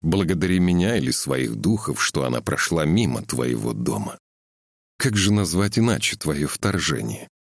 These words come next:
Ясмин снова почувствовала в груди клокочущие тучи гнева. «Милосердие. Компромисс.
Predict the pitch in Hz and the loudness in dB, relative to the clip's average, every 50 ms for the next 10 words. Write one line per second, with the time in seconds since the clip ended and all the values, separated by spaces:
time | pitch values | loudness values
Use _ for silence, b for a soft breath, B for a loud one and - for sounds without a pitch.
0 | _ _ _ _ _ _ _ - 71 80 82 - - 98 101 110 113 - - - | _ _ _ _ _ _ _ -2 -2 0 0 0 0 2 2 2 2 0 2 2
1 | 120 113 104 92 90 92 - - 87 - - - 87 - - - - 87 87 87 | 2 4 4 4 2 2 0 0 -2 0 0 0 0 0 -2 -2 0 0 2 2
2 | 78 71 76 82 85 85 71 80 87 87 B B B _ - - 98 87 80 - | 2 0 0 2 2 2 2 2 2 0 B B B _ -2 0 0 0 -2 -2
3 | - 90 - - - 76 - - - 90 82 76 - - - 69 - - - 62 | -2 -2 -2 0 -2 0 0 0 2 0 0 -2 -2 -2 -2 0 0 0 -2 0
4 | 62 69 69 67 58 55 52 - - - - _ _ _ _ _ _ _ _ _ | -2 -2 0 0 -2 -2 -4 -8 -10 -14 -16 _ _ _ _ _ _ _ _ _
5 | _ _ _ - 156 165 160 135 120 107 - - - 64 57 - 104 - 120 - | _ _ _ 0 2 4 4 4 4 2 2 0 -2 -2 -4 -4 -6 -6 -6 -6
6 | - - - - _ _ _ _ _ _ - 196 170 147 147 147 98 69 62 - | -6 -8 -12 -18 _ _ _ _ _ _ 2 2 2 4 4 2 2 2 0 -2
7 | - - - - - | -4 -4 -4 -6 -8